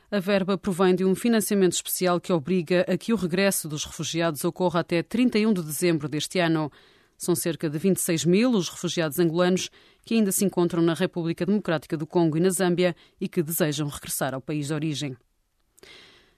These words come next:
No Mali, o governo anunciou que foram detectadas três pessoas eventualmente infectadas pelo vírus do ébola, que se encontram de quarentena.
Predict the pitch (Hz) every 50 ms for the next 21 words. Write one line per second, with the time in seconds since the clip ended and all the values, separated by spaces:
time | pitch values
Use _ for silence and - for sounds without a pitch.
0 | _ _ - - 233 233 233 233 226 226 220 220 196 208 196 196 220 208 208 208
1 | 214 196 - - 214 - - - 208 202 196 - - - 202 - - 196 165 180
2 | 175 - - - 247 226 - - - - 208 196 196 180 160 185 185 190 170 -
3 | 185 180 175 170 156 - 180 - 180 170 - 170 156 160 156 - - 175 160 143
4 | 160 151 143 135 156 147 165 185 214 214 233 240 226 220 - - 160 147 143 -
5 | 151 151 - 156 151 147 139 165 - - 226 220 208 185 170 170 - 190 180 175
6 | 160 156 143